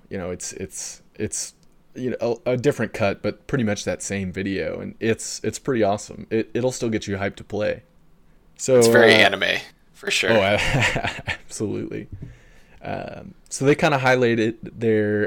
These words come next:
Speaker 1: attention to detail and physics, uh, and that's kinda what they showcased as making this game different,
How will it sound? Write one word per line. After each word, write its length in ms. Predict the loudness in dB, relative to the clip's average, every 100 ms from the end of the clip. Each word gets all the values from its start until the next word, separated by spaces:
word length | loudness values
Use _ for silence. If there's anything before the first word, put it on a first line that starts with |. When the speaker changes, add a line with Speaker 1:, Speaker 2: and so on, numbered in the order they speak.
| -2
Speaker 1:
attention 440 | -4 -4 -2 -2
to 60 | -4
detail 600 | -2 -2 0 0 0 -2
and 240 | -4 -8 -6
physics, 640 | -4 -4 -4 -6 -10 -10
uh, 260 | -10 -10 -8
and 160 | -4 -2
that's 160 | -4
kinda 240 | -2 -2 0
what 160 | 0
they 320 | 0 0 -2 -10 _
showcased 580 | -8 -4 -2 0 -2 -2
as 120 | -6
making 260 | -6 -6 -8
this 160 | -10 -8
game 280 | -8 -8
different, 460 | -8 -8 -8 -10 -12